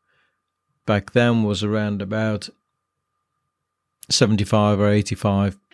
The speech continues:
pence. Today, it's still around ninety pence to a pound, so it hasn't gone up a great deal.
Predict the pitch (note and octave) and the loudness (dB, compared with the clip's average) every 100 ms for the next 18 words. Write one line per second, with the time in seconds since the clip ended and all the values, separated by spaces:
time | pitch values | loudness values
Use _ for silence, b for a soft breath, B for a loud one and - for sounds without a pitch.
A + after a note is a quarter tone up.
0 | - C3+ C3+ - - - _ _ - G2+ | -2 0 0 -2 -6 -10 _ _ -6 0
1 | A#2 G#2+ G#2+ G#2+ G#2 G2 - b b b | 2 4 4 2 2 -2 -6 b b b
2 | _ C4 B3 G3+ - A#2 - - - C#3 | _ -20 -16 -12 -4 -4 -2 -4 0 2
3 | A2+ G2 G2 G2+ G#2 G2+ G2 F#2+ F#2+ - | 4 4 2 2 2 2 2 2 0 -6
4 | - G2+ G2+ G#2+ G#2+ G2+ G2 F#2 G2+ G2+ | -6 0 2 4 4 2 -2 0 0 2
5 | G2 - - _ _ - F#2+ - G#2 G#2+ | 0 -4 -6 _ _ -2 -2 0 2 4
6 | G#2+ G#2+ G#2+ - b b b b _ - | 4 2 0 -6 b b b b _ -6
7 | - G#2+ G#2+ A#2 B2+ A#2 G#2+ A2 - G2 | 0 0 2 2 2 4 4 2 0 -2
8 | F#2 F2+ G2 F#2 F#2+ | -2 -2 -4 -2 -4